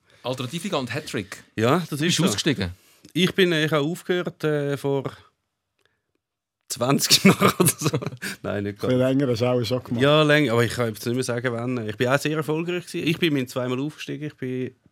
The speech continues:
Speaker 2: bis in die dritte Liga gekommen. Wo bist denn du gewesen?
Speaker 3: Ich bin, äh, in die vierte gekommen, das war mein höchster gewesen.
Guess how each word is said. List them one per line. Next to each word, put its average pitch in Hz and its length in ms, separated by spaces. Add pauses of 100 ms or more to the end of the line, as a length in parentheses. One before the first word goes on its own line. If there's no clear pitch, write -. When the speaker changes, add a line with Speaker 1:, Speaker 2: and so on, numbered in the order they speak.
(100)
Speaker 2:
bis 135 120
in 165 100
die - 100
dritte 151 340
Liga 165 240
gekommen. 98 280
Wo 107 80
bist 117 180
denn 127 60
du 151 120
gewesen? 170 240 (480)
Speaker 3:
Ich 123 300
bin, 131 100
äh, 110 360
in 101 40
die 101 120
vierte 110 440
gekommen, 98 300
das - 140
war 104 40 (220)
mein 95 80
höchster - 240
gewesen. 95 260